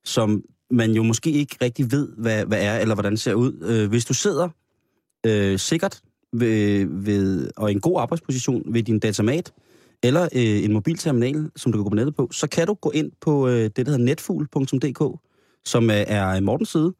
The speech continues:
Og der kan du altså skrive de her, øh, øh, hvad var det, øh, øh, nu var det knotsvaner.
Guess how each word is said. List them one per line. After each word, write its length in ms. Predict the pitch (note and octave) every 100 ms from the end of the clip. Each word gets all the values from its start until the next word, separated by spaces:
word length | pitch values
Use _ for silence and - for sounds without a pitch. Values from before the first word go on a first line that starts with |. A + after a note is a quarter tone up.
| _ _ _
Og 80 | B2+
der 80 | F#3+
kan 100 | G3
du 40 |
altså 180 | E3 D3+
skrive 400 | C#3+ - D3 F#3
de 120 | F3
her, 220 | E3 D3 -
øh, 400 | A#2+ A2+ G#2+ G#2 - - -
øh, 340 | A2+ G#2+ D#2+ -
hvad 120 | A2 B2+
var 120 | B2
det, 160 | A#2+
øh, 520 | A2 G#2 - - A2 A2
øh, 60 | G#2 -
nu 100 | B2
var 80 | C3+
det 100 | -
knotsvaner. 1200 | - C#3+ E3+ - - _ _ - - B2+ B2 B2